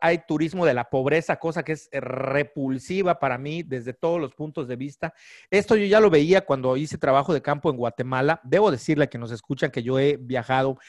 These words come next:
pues no sé si mucho o poco, pero más que la media de, de este país, seguro que sí.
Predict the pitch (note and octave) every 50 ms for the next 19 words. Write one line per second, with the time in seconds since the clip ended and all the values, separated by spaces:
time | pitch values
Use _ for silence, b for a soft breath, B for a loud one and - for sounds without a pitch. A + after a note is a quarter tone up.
0 | B B B B _ E3 F3 A#3 D4 - D4 A#3+ - A3+ F3 F#3+ A3 - - G3+
1 | - - E3 E3 D#3+ - D3 - - - C#3 C#3 C#3 C#3 D3+ D#3+ F#3+ A3+ - -
2 | - B3+ A3 G3 D#3+ C3+ C3 C3+ D3 D#3 D#3+ D#3 D3 D3+ C#3+ C3 B2+ B2 A2+ A2
3 | A2 - - - A#2+ A#2+ A2+ - A2+ - - A#2+ C3 C3+ C3+ - - D#3+ - C3+
4 | B2 D#3 F3+ - - D#3+ C#3 D3 D3+ D3 - - A#2+ - - F3+ A#3